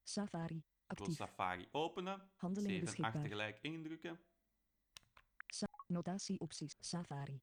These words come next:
Speaker 2: En dan
Speaker 1: Facebook,
Speaker 2: zit ik in
Speaker 1: koop nieuwe
Speaker 2: Safari.
Speaker 1: één.
Speaker 2: Goed. Eh, ik wil terug naar mijn beginscherm. Ik druk weer de lang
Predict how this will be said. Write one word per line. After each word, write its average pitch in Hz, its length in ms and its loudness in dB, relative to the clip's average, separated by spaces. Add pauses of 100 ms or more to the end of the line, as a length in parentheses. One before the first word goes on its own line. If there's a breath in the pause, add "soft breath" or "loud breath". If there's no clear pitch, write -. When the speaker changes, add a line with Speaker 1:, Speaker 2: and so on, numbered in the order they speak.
(120)
Speaker 2:
En 156 300 8
dan 131 140 4
Speaker 1:
Facebook, 156 180 0
Speaker 2:
zit - 0 -
ik - 180 -14
in 107 120 -2
Speaker 1:
koop - 180 -2
nieuwe 202 160 4
Speaker 2:
Safari. 92 520 2
Speaker 1:
één. - 100 -20 (1400)
Speaker 2:
Goed. 135 340 2 (580 soft breath)
Eh, 127 300 12
ik 127 120 -2
wil 175 100 6
terug 190 180 -2
naar 143 140 4
mijn 104 120 2
beginscherm. 156 600 -2
Ik 110 120 -8
druk 113 180 -4
weer 95 280 -4
de 92 80 -4
lang 90 340 -6